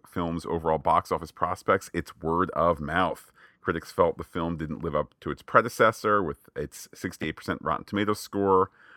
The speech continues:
falling short of Ragnarok's ninety-three percent." Uh, similarly, Pete, uh, Cinema Score, which is of, uh,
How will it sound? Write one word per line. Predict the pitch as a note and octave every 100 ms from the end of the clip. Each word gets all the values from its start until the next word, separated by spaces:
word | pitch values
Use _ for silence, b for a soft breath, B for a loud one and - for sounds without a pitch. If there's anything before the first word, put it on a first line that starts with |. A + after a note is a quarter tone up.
| B
falling | - E2+ D#2+ D2
short | - D#2+ D#2
of | C#2
Ragnarok's | D2 D2+ D2+ C#2+ D2 -
ninety-three | D2 D2 - B2
percent." | A#2 B2 - G2+ G2 - b b b b
Uh, | D#2 D#2
similarly, | - G#2+ G2+ F#2+ F2+
Pete, | E2+ G2 F2+ - _ _ _ _ _ _ -
uh, | D#2+ D#2
Cinema | - D#3+ C#3
Score, | G#2+ - F2 F2
which | D#2+ D#2 - - -
is | D#2 D2 D2 - -
of, | D2 C#2+ C#2 -
uh, | C#2